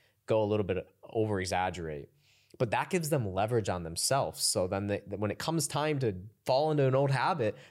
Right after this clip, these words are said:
they're thinking, "Oh shit, no, this equals pain. I can't do this. Let me go that way." And then they actually take a new action. And eventually they stop running from the pain and they just let the pleasure pull them of, like, what this all could become.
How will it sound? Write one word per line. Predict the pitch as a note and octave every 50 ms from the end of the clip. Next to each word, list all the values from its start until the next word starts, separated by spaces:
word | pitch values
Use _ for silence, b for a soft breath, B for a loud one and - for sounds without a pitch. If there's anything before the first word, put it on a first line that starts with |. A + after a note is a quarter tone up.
| B B
they're | B2+ E3 G3+
thinking, | - - G3+ G3+ F#3+ E3+ C#3 -
"Oh | - D3 D#3
shit, | D3 - - E3 C#3 C#3
no, | D3+ D3 B2+ A#2
this | A2 A2 C#3+ G3+ A#3 - - - -
equals | - G3 - F#3 F3 D3+ -
pain. | - - G3+ F#3 E3+ C#3 B2+ A#2
I | F#2+ B2+
can't | C#3 - - A3+ B3 A#3 D#3+ D#3+
do | G3 G3
this. | C#3+ B2+ - -
Let | C#3+ F3+
me | A3 A#3
go | A3+ A3+
that | E3 C#3+ B2+ F#2 F2+
way." | G2 F2+ - - - B B B B B B
And | G#2 G#2+
then | A2
they | A#2 A2+ G#2+ F#2 - -
actually | G2 G2+ G2+ - - F2+
take | - - F#2+ F#2 -
a | F2+
new | F#2 F#2 A2
action. | C#3 F#3 F3 - - - F#2 F2
And | E2+ E2+
eventually | F2+ G#2 C3+ F#3+ G3+ - - G#2 G2 F#2 F2+ F2+ B B B B B B
they | - G#2
stop | G2+ - - C#3 B2 - -
running | A2 A2+ A#2+ C3 C3+ B2 A#2+
from | A#2 - A2 G#2 G2
the | F#2
pain | - - - D3 D#3 C3+ G#2+
and | G2+ F#2+ F#2+
they | F#2+
just | F#2+ F#2 F2+ -
let | G2 E2+ -
the | - D#2+
pleasure | - - - A2+ G#2+ F#2+ E2+ D#2+
pull | - - - F#2 F2 D#2
them | D2+ D2 D2
of, | D#2+ E2+ E2
like, | E2+ D#2+ D2 - -
what | - F#2+ F#2+ - -
this | F#2+ F2+ -
all | C#2+ D#2+ E2+ E2+
could | - - D#2+
become. | - - - - E2+ D2+ C2 C2+